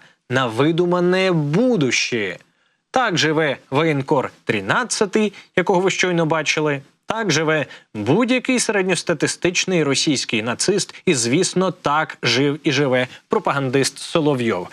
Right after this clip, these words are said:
Хоча конкретно він настільки довго купався в цих шалених фантазіях о ядерному ударі, що, схоже, останнім часом і сам почав втрачати в нього віру.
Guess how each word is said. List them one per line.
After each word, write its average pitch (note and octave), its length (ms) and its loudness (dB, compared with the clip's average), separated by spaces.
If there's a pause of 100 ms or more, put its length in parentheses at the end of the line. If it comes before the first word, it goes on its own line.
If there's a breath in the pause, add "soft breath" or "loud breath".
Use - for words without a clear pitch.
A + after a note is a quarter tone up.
(100)
Хоча G3 220 0
конкретно D3 640 0
він D3+ 380 0 (460 loud breath)
настільки D4+ 400 -2
довго G#3+ 440 0
купався C#3+ 600 0
в G#2+ 60 -8
цих - 280 -2 (260 loud breath)
шалених G3+ 640 -2
фантазіях B2+ 760 -2
о D#3 60 0
ядерному B2 600 0
ударі, C#3 420 0 (300 loud breath)
що, F#3 380 -2
схоже, E3+ 280 2
останнім A3+ 540 0
часом F#3+ 440 -2 (180)
і A3+ 100 4
сам D#3+ 460 0 (180 loud breath)
почав D3 400 0
втрачати D3 600 -2
в D#3 80 2
нього C#3 280 0
віру. A2 300 0